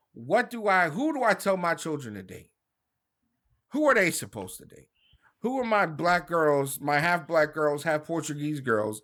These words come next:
Who are they supposed to date? Right? Because they're not gonna be all black for the black, for the black guys, or for, for someone black, and they're not all Portuguese for someone who's Portuguese. So what? They can't date now?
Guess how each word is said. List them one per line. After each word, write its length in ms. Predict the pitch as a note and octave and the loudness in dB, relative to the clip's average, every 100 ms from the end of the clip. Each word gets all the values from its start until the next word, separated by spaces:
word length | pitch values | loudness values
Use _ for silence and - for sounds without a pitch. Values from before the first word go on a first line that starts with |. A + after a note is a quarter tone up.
| _ _ _ - | _ _ _ -6
Who 140 | C#4 | 2
are 40 | |
they 120 | B3+ G3 | 2 2
supposed 400 | C#3 C3 G#2 - | -2 -8 -8 -10
to 60 | |
date? 220 | F2+ D#2+ _ _ _ _ _ _ _ _ _ | -14 -16 _ _ _ _ _ _ _ _ _
Right? 300 | C3+ D3 A3 - _ _ _ - | 2 2 0 -8 _ _ _ -12
Because 640 | E3 E3 E3 D#3 D3+ - _ - | -10 0 2 2 0 -6 _ -10
they're 140 | A2+ | -2
not 200 | C3 D3 | 0 2
gonna 140 | D#3+ | -2
be 400 | D#3 D#3 D3+ D3+ _ _ _ - | -4 -4 -4 -8 _ _ _ -2
all 220 | D3 E3 | 0 0
black 300 | D#3+ G3+ G3+ | 2 0 2
for 100 | G#3+ | -4
the 80 | F3+ | -2
black, 260 | G#3 A3+ F3+ - _ - | 0 0 -2 -20 _ -8
for 100 | F#3 | -8
the 60 | E3+ | -4
black 280 | G#3+ G#3+ | -2 -2
guys, 380 | D3+ C3+ C3+ D3 - _ - | 0 2 2 -2 -14 _ -2
or 200 | C#3 C3 - - B2+ | 0 0 -6 -12 -10
for, 260 | D#3+ E3 D3+ | 0 0 0
for 200 | - D3 | -8 -4
someone 300 | F#3+ G3 F#3+ | 0 0 0
black, 360 | A3 G3 F#3+ - - - - | 2 2 0 -10 -20 -20 -6
and 80 | |
they're 80 | A#2 | -2
not 200 | C#3 D#3 | 0 0
all 180 | D#3+ E3+ | 2 0
Portuguese 720 | - G3+ F#3+ F#3 A3+ B3 G#3+ | 0 -2 -2 -6 -4 -4 -6
for 80 | E3 | -6
someone 260 | F#3+ F3+ | -2 0
who's 120 | F#3 F3+ | 0 -2
Portuguese. 600 | G3 F3 F3 A3 G3+ F#3 - - _ | -4 -4 -4 -2 -2 -6 -14 -20 _
So 160 | G#3+ | -2
what? 200 | F#3+ D3 | 2 4
They 120 | B2+ D3+ | 2 0
can't 260 | F#3 F3 | 0 0
date 220 | F3+ G#3+ | 0 -2
now? 260 | G#3+ G#3+ D4+ | -2 -4 -6